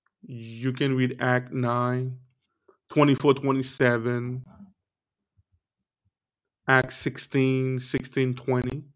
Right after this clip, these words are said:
One day when we were, uh, were going to the place of prayer, a female servant met, met us.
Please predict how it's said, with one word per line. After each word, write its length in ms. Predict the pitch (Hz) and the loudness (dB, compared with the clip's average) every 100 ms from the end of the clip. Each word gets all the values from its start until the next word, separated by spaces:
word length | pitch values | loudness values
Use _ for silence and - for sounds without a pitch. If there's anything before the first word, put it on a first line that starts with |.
| _ _ _ _ _ _ _ _ _ _ _ _ _ _ _ _ _ _ _ _ | _ _ _ _ _ _ _ _ _ _ _ _ _ _ _ _ _ _ _ _
One 320 | 131 143 139 | 6 6 6
day 240 | 131 135 131 | 8 8 8
when 240 | 127 127 | 4 2
we 100 | 131 | 2
were, 500 | 127 127 127 123 120 | 2 2 2 0 -2
uh, 320 | 120 123 120 | -4 -4 -2
were 200 | 120 123 | -2 -2
going 400 | 120 120 127 127 | -2 -2 0 0
to 100 | 123 | -2
the 120 | 127 120 | -6 -6
place 400 | 123 123 123 123 | -4 -2 -2 -4
of 160 | 123 | -10
prayer, 560 | - 127 120 123 139 143 | -2 0 0 -2 -2 -4
a 160 | 123 | -6
female 600 | 113 - - 127 123 123 | -6 -8 -6 -2 -2 -4
servant 560 | 120 - 127 123 123 127 | -6 -2 0 0 -4 -4
met, 600 | 123 120 120 123 120 117 - _ - - - - _ | -6 -6 -2 -2 -2 -6 -10 _ -20 -20 -20 -20 _
met 360 | 123 127 127 117 | 2 4 6 4
us. 440 | 120 123 - - | 0 -4 -12 -18